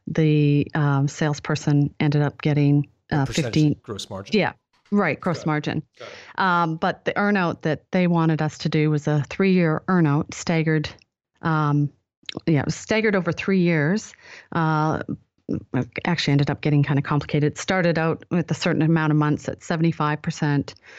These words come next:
Speaker 1: then it dropped to fifty, and then thirty-five and twenty-five as it continued out over the three years.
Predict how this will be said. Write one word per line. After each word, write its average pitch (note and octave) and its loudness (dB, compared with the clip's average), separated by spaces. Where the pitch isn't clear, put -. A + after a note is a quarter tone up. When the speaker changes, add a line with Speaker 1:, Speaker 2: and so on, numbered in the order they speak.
Speaker 1:
then D#3+ 0
it D3 0
dropped D3 -4
to - -10
fifty, D3+ 0
and C#3+ 2
then C#3 2
thirty-five C#3+ 0
and C#3 2
twenty-five C#3+ 0
as C3+ -4
it - -6
continued D3+ 2
out D3 0
over C#3+ 0
the C#3 0
three D3+ 0
years. D3+ 0